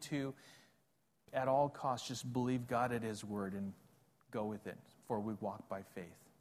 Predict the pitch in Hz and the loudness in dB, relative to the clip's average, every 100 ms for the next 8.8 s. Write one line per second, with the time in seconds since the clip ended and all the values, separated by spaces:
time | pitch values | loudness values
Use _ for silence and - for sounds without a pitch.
0 | - 92 - 87 - - - - - - | -10 -8 -8 -10 -10 -14 -16 -18 -20 -20
1 | _ _ _ _ - 120 - - - _ | _ _ _ _ -16 -16 -16 -20 -20 _
2 | _ _ _ _ _ _ _ _ _ _ | _ _ _ _ _ _ _ _ _ _
3 | _ _ _ - - - - 131 - 127 | _ _ _ -20 -20 -20 -6 -4 -2 0
4 | 123 117 120 117 113 110 107 101 90 - | 2 2 0 -2 -2 -2 -2 -4 -8 -12
5 | - - _ _ _ _ - - - - | -20 -20 _ _ _ _ -20 -12 -8 2
6 | 196 180 220 185 - 196 165 180 165 147 | 8 12 12 10 8 8 12 10 10 6
7 | 165 143 - - - - 190 - 156 156 | 4 2 -2 -12 -6 0 0 0 0 2
8 | 139 - 135 117 135 110 92 | 0 -2 -6 -4 -2 -2 -4